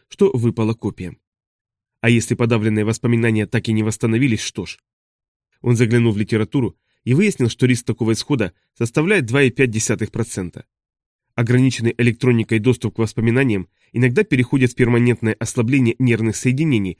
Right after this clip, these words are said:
которыми эти воспоминания были закодированы. Пол даже получил отчёт службы управления базами данных, показавший, что он уже заглядывал в эти статьи. Он перечитывал и пересматривал новости, которые загружал, находясь внутри,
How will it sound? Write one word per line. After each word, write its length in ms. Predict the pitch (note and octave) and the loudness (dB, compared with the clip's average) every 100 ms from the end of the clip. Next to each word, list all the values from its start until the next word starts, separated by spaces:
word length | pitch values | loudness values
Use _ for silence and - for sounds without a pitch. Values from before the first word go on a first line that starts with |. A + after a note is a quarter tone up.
| _ _ | _ _
которыми 420 | B2+ A#2+ B2 A#2 - | -6 2 2 2 -2
эти 180 | A#2 A#2 | -4 -2
воспоминания 560 | A#2 A#2+ B2 A2+ G#2+ | -2 0 2 2 0
были 180 | G#2 G#2+ | 0 -2
закодированы. 720 | G#2 A2+ C3 G2+ F2+ D#2+ D#2+ _ _ _ _ _ _ _ - | -2 -2 -4 -4 -10 -12 -16 _ _ _ _ _ _ _ 0
Пол 160 | B2+ | 2
даже 260 | A#2 A#2 A#2 | 4 2 2
получил 400 | A#2 A2+ - A2+ | 0 0 0 -2
отчёт 320 | A#2 - A#2+ | -2 -2 -4
службы 320 | - A#2+ F#2+ A2+ | -2 -4 -2 -4
управления 500 | A2 A#2+ A#2 A2+ A2 | -2 0 2 2 2
базами 320 | A2 G#2 G#2+ | 0 -2 -2
данных, 400 | G#2 D3 A#2 - _ _ _ _ - | 0 0 -2 -6 _ _ _ _ -10
показавший, 580 | A2+ B2 B2 G#2 A#2+ - | -2 0 0 0 -4 -4
что 240 | - C3+ | 0 2
он 100 | C3 | 4
уже 220 | A#2+ C3+ | 2 0
заглядывал 560 | C#3 D#3 C3+ G#2 G2 - | -2 0 0 0 -4 -4
в 120 | A2+ | -2
эти 160 | G#2+ A2 | -2 -4
статьи. 480 | - A#2+ G2 F2+ _ _ _ _ _ _ - | -6 -8 -6 -12 _ _ _ _ _ _ -2
Он 140 | F3 | 0
перечитывал 540 | C#3 A2 - C3+ A2 G2+ | 2 0 -2 0 0 0
и 140 | A#2 | -2
пересматривал 640 | B2+ A2+ - C#3 A2+ A2+ - | 0 0 0 -2 0 -2 0
новости, 520 | B2+ C3+ A#2 - G#2 _ - | 2 2 0 -2 -4 _ -6
которые 400 | C#3 G#3 F#3 A2 | -2 2 2 2
загружал, 500 | B2+ A2 A2 C#3+ - | 0 0 0 0 0
находясь 480 | A#2+ A#2 A#2+ A#2 B2 | -2 -2 -2 -2 0
внутри, 400 | C#3 C3+ G2 | -2 -2 -10